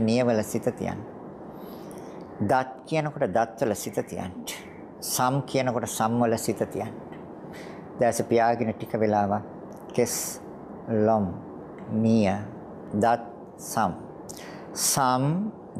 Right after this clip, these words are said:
දත්, නිය, ලොම්,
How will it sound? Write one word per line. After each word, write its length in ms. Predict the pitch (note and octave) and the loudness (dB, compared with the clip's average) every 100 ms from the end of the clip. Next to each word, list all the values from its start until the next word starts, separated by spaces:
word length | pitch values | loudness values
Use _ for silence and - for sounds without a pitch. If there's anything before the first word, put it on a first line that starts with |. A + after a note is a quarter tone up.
| - | 2
දත්, 260 | B2 A#2+ A#2 - - - - | 6 6 4 -6 -16 -16 -6
නිය, 440 | G#2+ A2 A#2 C3 C#3 D#3 F3 - - - | 2 4 6 6 6 4 0 -6 -10 2
ලොම්, 480 | A2 A2 A#2 B2+ | 4 6 6 4